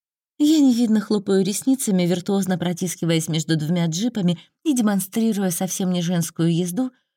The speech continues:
и останавливаюсь у светофора, когда подруга решает ошарашить меня провокационным вопросом. «А что у вас с новеньким?» Если бы я пила кофе или ела бы булочку с корицей, я бы обязательно подавилась.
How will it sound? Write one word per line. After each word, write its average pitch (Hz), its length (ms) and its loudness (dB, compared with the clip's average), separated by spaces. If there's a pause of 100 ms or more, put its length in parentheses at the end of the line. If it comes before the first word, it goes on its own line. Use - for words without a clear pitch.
и 285 100 2
останавливаюсь 196 840 0
у 165 40 -2
светофора, 165 600 -4
когда 151 260 -4
подруга 151 380 -2
решает 147 440 -2
ошарашить 147 560 -4
меня 156 200 0
провокационным 139 760 0
вопросом. 123 640 -6 (920)
«А 359 120 -4
что - 720 -4
у 311 100 2
вас 269 180 2
с - 160 -6
новеньким?» 175 720 2 (1080)
Если 208 260 0
бы 180 100 0
я 196 120 2
пила 190 280 -2
кофе 226 420 -2 (220)
или 277 200 2
ела 196 380 2
бы 165 160 0
булочку 254 440 -2
с 190 60 -8
корицей, 160 560 -4 (220)
я 247 160 2
бы 196 120 0
обязательно 170 580 0
подавилась. 139 640 -2